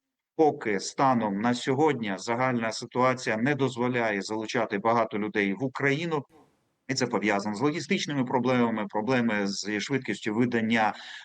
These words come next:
надання робочих віз, е, питання безпеки і таке інше.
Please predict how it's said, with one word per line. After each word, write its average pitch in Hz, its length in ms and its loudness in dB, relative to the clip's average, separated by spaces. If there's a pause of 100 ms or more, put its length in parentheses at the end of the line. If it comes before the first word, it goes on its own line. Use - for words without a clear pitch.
надання 120 520 4
робочих 117 500 -2
віз, 147 240 -4 (300)
е, 98 220 2
питання 120 640 2
безпеки 135 580 2
і 123 140 -4
таке 127 240 0
інше. 110 500 2